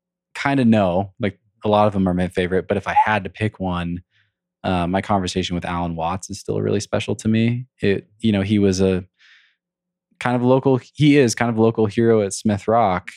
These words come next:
And I didn't know him very well before we met up to, to talk about the podcast. And I went out to lunch with him and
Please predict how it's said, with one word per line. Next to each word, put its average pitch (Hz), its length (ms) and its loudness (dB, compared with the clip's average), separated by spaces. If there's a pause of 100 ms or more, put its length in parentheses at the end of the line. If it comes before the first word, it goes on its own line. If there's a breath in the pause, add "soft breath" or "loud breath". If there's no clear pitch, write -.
(380)
And 98 80 -2
I 101 60 2
didn't 104 220 2
know 98 180 2
him 98 80 2
very 92 160 0
well 90 200 2
before 90 380 -4
we 87 440 -4 (340)
met 107 260 2
up 95 200 0
to, 90 400 -2
to - 120 -4
talk 98 240 -2
about 90 220 -2
the - 80 -16
podcast. 92 720 -4
And 85 240 -4
I 95 100 -6
went 95 160 0
out 90 200 -2
to - 100 -10
lunch 98 200 0
with 92 120 -4
him 92 280 0
and 82 200 -4